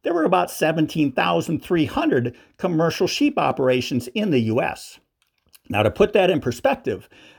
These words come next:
there were more commercial sheep operations than there are McDonald's restaurants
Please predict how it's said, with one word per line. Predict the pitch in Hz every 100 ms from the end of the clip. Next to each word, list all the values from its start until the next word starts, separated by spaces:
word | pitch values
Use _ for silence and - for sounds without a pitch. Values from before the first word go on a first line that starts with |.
| -
there | 151
were | 156
more | 147 196 254
commercial | 240 214 214 185
sheep | - 226 220
operations | 190 180 175 165 - 165 135
than | 180 233
there | 208 -
are | 180 185 180 - -
McDonald's | 180 180 165 196 190 185 -
restaurants | 170 - - 160 117 113 -